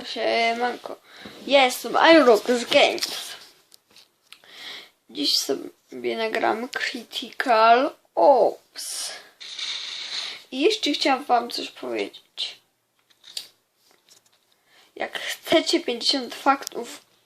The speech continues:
o mnie, czy tam dwadzieścia pięć, nie wiem, to napiszcie w komentarzach, co nie. Mm. I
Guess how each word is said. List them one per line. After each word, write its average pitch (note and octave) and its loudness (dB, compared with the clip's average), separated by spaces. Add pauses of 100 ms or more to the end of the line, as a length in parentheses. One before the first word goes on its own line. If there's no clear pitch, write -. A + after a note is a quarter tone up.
(140)
o B3 2
mnie, A3+ -8
czy - -8
tam G#3+ -6
dwadzieścia G#3+ -2
pięć, - -6
nie G2 -2
wiem, A2 -2 (280)
to B3+ -8
napiszcie B3+ -6
w - -14
komentarzach, G#3 -4 (680)
co A#2 -10
nie. A#2 -2 (340)
Mm. G#3+ -16 (1600)
I - -12